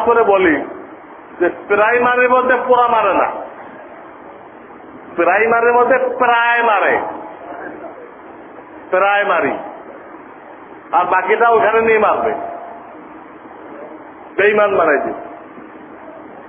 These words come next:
এই ব্যাপারে সঠিক ধারণা নিতে হলে আমার লেখা যে বই ইসলামী খেলাফত ধ্বংসের ইতিহাস, ইসলামী খেলাফত ধ্বংসের ইতিহাস, মুয়াজ্জেম সাহেবের কাছে আছে,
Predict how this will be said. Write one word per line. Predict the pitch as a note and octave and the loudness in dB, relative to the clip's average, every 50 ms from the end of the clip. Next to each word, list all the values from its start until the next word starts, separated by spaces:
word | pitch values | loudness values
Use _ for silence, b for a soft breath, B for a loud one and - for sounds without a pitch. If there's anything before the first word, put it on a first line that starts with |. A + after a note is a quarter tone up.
| - - - - - | -20 -20 -12 -4 0
এই | E3+ G#3 B3 B3+ | 0 0 2 2
ব্যাপারে | B3 A#3+ A3+ A3+ A3+ A#3 B3 B3 A#3+ A3+ A#3 | 2 2 2 2 2 4 4 2 2 2 2
সঠিক | - A3 A3+ A3+ B3 C4+ C4 A3+ - - - - - - - - - - - - - - - - - - - - - - | 2 2 2 2 2 0 0 -2 -4 -8 -10 -12 -14 -16 -18 -18 -20 -20 -20 -20 -20 -20 -20 -20 -20 -20 -18 -12 -6 -2
ধারণা | B2 E3 F#3 G3+ A3 A3+ A3+ A3 G#3+ | 0 0 2 2 2 4 4 2 2
নিতে | G#3 G3+ - - G#3+ | 2 2 2 2 2
হলে | G3 G3+ G#3+ G3+ F#3+ E3 D3+ - - - - - - - - - - - - - | 2 4 2 2 2 2 0 0 -2 -4 -6 -10 -14 -16 -18 -18 -18 -20 -14 -6
আমার | - D3+ E3 E3 F#3 F#3+ F#3 F3+ | -2 0 2 2 2 2 2 2
লেখা | F3 E3+ E3+ E3+ F3 F#3 | 2 2 2 2 2 2
যে | F3+ F3+ F3+ E3 | 2 2 0 2
বই | F3 E3+ E3+ E3+ E3+ - - - - - - - - - - - - | 4 4 4 4 2 2 0 -2 -6 -10 -12 -14 -18 -18 -8 -2 -2
ইসলামী | F3+ - - - G3+ G#3+ G#3+ G#3 G#3+ G#3 F3+ | -2 -2 -2 0 0 2 2 2 0 0 0
খেলাফত | - - F3 F#3 F#3+ F#3 F3+ F#3+ F#3+ F#3 - | 0 0 2 2 2 4 4 2 2 2 2
ধ্বংসের | D#3+ E3 E3+ - F#3+ F#3 F3+ E3+ | 2 2 2 4 4 4 4 4
ইতিহাস, | E3 E3+ E3+ E3 D3+ C#3 E3 E3 D3+ C#3 - - - - - - - - - - - - - - - - - - D3+ | 2 2 2 2 4 4 4 4 2 2 0 0 -2 -4 -6 -10 -14 -16 -18 -20 -20 -20 -20 -20 -20 -20 -12 -8 -8
ইসলামী | C#3+ - - - F#3+ F#3+ G3 G#3 G#3 G#3 | -8 -4 0 0 2 2 4 2 2 2
খেলাফত | - F3 E3+ E3 E3+ F3 F3 F#3 - - | 2 2 2 2 4 4 4 2 2 2
ধ্বংসের | - E3 E3+ - - - C#4+ D4+ - - - - - - - - - - F3 E3 - - | 2 2 2 2 4 4 4 4 4 2 -2 -6 -8 -10 -12 -10 -8 -8 -8 -8 -8 -10
ইতিহাস, | D3 - - D3 C3+ C#3 D3+ C#3+ C3 - - - - - - - - - - - - - - - - | -10 -8 -4 -2 2 2 4 4 2 0 -2 -4 -6 -10 -12 -14 -16 -18 -20 -20 -20 -20 -20 -10 -2
মুয়াজ্জেম | C#3 C#3+ D3+ D3+ C#3+ D#3 E3 D#3+ | 2 2 2 4 4 2 0 2
সাহেবের | D#3 D3+ D3+ D3+ C#3+ | 2 2 2 2 2
কাছে | D3 C#3+ C3+ D3+ | 0 2 2 2
আছে, | C#3+ C#3 - - G3+ | 2 2 2 0 -2